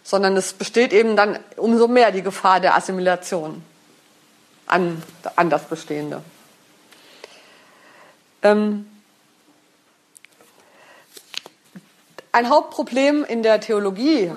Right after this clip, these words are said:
was das Christentum betrifft, im Unterschied zu anderen Religionen, und das kommt ja vielleicht auch noch in den anderen Vorträgen dann zur Sprache, also wenn wir eben mit Jüdinnen oder Musliminnen zum Beispiel sprechen,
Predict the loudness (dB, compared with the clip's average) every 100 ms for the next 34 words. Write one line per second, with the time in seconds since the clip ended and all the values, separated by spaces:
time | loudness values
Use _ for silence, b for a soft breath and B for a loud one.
0 | -8 0 0 0 -8 -2 -2 -2 -4 -4
1 | -2 -4 -4 -6 -4 -6 -2 0 0 -2
2 | 0 2 2 0 0 -2 -2 -4 -6 -6
3 | -8 -6 -4 -2 0 -2 2 2 2 -2
4 | -6 -6 -6 -6 -6 -6 -6 0 0 0
5 | -2 -4 -2 -2 -2 -6 -10 -4 2 2
6 | 2 -4 B B B -8 0 0 0 0
7 | 0 2 2 2 0 -4 -4 -4 0 0
8 | 0 -2 -2 -2 -2 -6 -4 -2 -2 -4
9 | -4 -2 -2 -4 -12 -6 -4 -4 -6